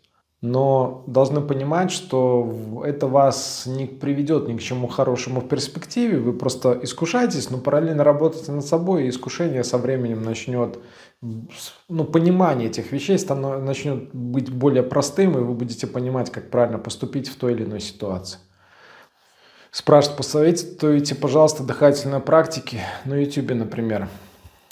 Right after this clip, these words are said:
Ну, если вы до этого ничего не практиковали, то пока дыхательные практики, э, ну, максимум это в таком релаксе, это можете подышать, если вот какое-то беспокойство, вы хотите в какой-то баланс, просто садитесь,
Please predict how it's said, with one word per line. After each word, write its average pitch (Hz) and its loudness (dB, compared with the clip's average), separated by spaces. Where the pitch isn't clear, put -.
Ну, 151 2
если 151 2
вы 156 4
до 147 6
этого 151 4
ничего 143 -4
не 139 -2
практиковали, 165 2
то 127 -2
пока 160 2
дыхательные 139 0
практики, 127 0
э, 113 -2
ну, 127 -4
максимум 131 0
это 127 -2
в - -4
таком 123 -2
релаксе, 135 4
это 120 -6
можете 120 -6
подышать, 123 0
если 117 -10
вот 110 -6
какое-то 117 -8
беспокойство, 175 2
вы 120 -4
хотите 117 -6
в - -14
какой-то 110 -8
баланс, 101 -4
просто 165 0
садитесь, 160 -2